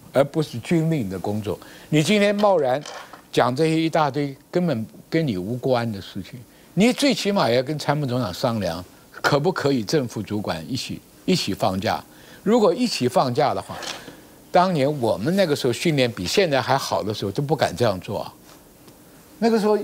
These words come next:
局势一，一紧张的时候，大家都不休假，对，是很辛苦。军人这个行业本来就是这样嘛。今天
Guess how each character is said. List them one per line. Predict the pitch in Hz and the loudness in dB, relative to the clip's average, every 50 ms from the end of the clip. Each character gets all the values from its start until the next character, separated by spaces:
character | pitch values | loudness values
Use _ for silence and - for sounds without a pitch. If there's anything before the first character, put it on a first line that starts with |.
| - - - | -4 -10 -8
局 | - - 185 | -2 0 0
势 | 214 170 208 | 2 2 2
一， | 208 208 233 240 233 - | 2 2 2 0 0 0
一 | - 240 233 | 0 0 0
紧 | 165 - 147 151 | 2 2 2 4
张 | 160 180 185 | 4 4 2
的 | 175 | 2
时 | 170 | 0
候， | 160 | 0
大 | - 190 180 | 2 2 2
家 | 160 190 214 | 2 2 0
都 | 208 247 | 0 0
不 | 196 160 139 | -2 -4 -4
休 | 120 - 117 101 | -2 -2 -2 -2
假， | 92 107 95 82 73 - - - - - - - - - - - - - | -2 -2 -2 -2 -2 -6 -10 -20 -20 -20 -20 -20 -20 -20 -20 -18 -4 2
对， | 247 247 233 - - - | 2 2 2 2 -2 -6
是 | - - 240 | -4 -2 0
很 | 214 165 135 | 2 2 0
辛 | 113 - - 135 131 | 0 0 -2 -2 -2
苦。 | 123 - 98 80 - 95 | -2 -4 -6 -6 -8 -4
军 | - 202 | 0 0
人 | 208 202 196 | 2 2 2
这 | 185 196 175 | 2 0 0
个 | 139 | 0
行 | - 127 143 | 0 0 2
业 | 156 151 | 2 0
本 | 120 117 95 | 0 0 -2
来 | 85 92 113 | -2 -2 -4
就 | 117 | -4
是 | 120 107 90 | -4 -6 -4
这 | - 117 | -4 -4
样 | 95 73 | -4 -4
嘛。 | 67 - - - - - - - - - - - - | -8 -16 -16 -18 -20 -20 -18 -18 -18 -18 -20 -14 -4
今 | - - 302 311 | 2 2 4 6
天 | 311 311 302 | 6 4 2